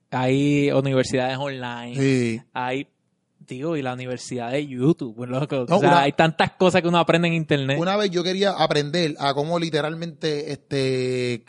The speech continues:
Speaker 2: a, eh, cul-, no sé cómo se dice, a, eh, hacer crecer o cultivar, no es cultivar. <laughs>
Speaker 1: ¿Desarrollar?
Speaker 2: Abejas, era bregar con
Speaker 1: Ah,
Speaker 2: abejas,
Speaker 1: ok,
Speaker 2: avispa.
Speaker 1: ok, ok.
Speaker 2: O sea, yo que, un avi-, un avipa-, ay, yo no sé ni cómo se dice eso.
Speaker 1: Whatever.
Speaker 2: Una, la cosa es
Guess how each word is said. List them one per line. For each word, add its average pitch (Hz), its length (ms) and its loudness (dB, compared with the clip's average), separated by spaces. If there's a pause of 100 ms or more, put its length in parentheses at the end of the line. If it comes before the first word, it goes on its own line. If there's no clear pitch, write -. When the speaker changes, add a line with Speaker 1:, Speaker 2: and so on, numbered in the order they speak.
(140)
Speaker 2:
a, 135 200 -2
eh, 123 800 -4
cul-, 131 300 -10
no 135 160 -10
sé 156 100 -6
cómo 165 140 -4
se 165 60 -2
dice, 143 240 -2
a, 123 260 -4
eh, 123 100 -8
hacer 135 220 -6
crecer 165 380 2
o 139 80 0
cultivar, 139 380 -4
no 139 80 -8
es 135 60 -6
cultivar. 143 520 -4
<laughs> 165 280 -4
Speaker 1:
¿Desarrollar? 156 680 4 (500)
Speaker 2:
Abejas, 143 560 0
era 165 180 0
bregar 170 200 2
con 165 80 4
Speaker 1:
Ah, 214 200 6
Speaker 2:
abejas, 180 220 6
Speaker 1:
ok, 143 220 6
Speaker 2:
avispa. 147 360 6
Speaker 1:
ok, - 60 0
ok. - 60 -18 (180)
Speaker 2:
O - 40 -20
sea, 127 260 -4
yo 143 100 -2
que, 185 140 2 (120)
un 180 60 0
avi-, 202 300 4
un 165 100 -6
avipa-, 190 560 0
ay, 202 160 -6
yo 220 80 -6
no 226 60 -4
sé 220 80 -4
ni 214 80 -4
cómo 208 140 -2
se 196 60 0
dice 175 320 2
eso. 139 160 0
Speaker 1:
Whatever. 147 600 4
Speaker 2:
Una, 180 200 -16
la 196 120 2
cosa 269 240 4
es - 80 2